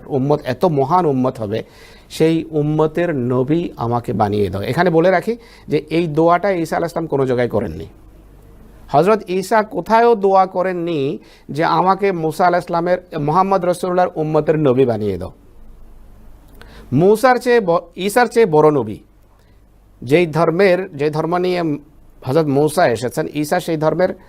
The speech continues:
অনুসারী ছিলেন আলাইহিস সালাতু ওয়াস সালাম। তো সেই ধর্মের প্রবর্তক হযরত মূসা দোয়া করছেন যে আমাকে "এজআলনি নাবিয়্যা তিলকাল উম্মতে", হে আল্লাহ, এই উম্মতের নবী বানিয়ে দাও। আল্লাহ তাআলা বলেন যে, "নাবিয়্যুহা মিনহা",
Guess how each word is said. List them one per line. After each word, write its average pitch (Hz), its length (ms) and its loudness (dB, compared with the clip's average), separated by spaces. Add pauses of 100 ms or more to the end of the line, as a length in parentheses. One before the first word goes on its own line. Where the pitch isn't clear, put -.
(280)
অনুসারী 190 420 2
ছিলেন 113 280 -4 (420)
আলাইহিস 143 320 2
সালাতু 139 260 2
ওয়াস 135 160 0
সালাম। 120 280 -2 (1000)
তো 151 80 0
সেই 180 220 2
ধর্মের 226 420 2
প্রবর্তক 196 580 -2 (920)
হযরত 208 260 2
মূসা 240 440 2
দোয়া 185 200 2
করছেন 143 340 -6
যে 147 60 -4
আমাকে 156 400 -2 (380)
"এজআলনি 131 640 0 (440)
নাবিয়্যা 113 600 0
তিলকাল 113 320 -2
উম্মতে", 98 480 -4
হে 113 100 0
আল্লাহ, 117 240 0 (180)
এই 151 140 2
উম্মতের 185 380 0
নবী 175 220 0
বানিয়ে 117 320 -4
দাও। 101 120 -10
আল্লাহ 143 220 0
তাআলা 156 160 2
বলেন 151 240 0
যে, 165 60 -4
"নাবিয়্যুহা 135 920 0 (520)
মিনহা", 160 600 -2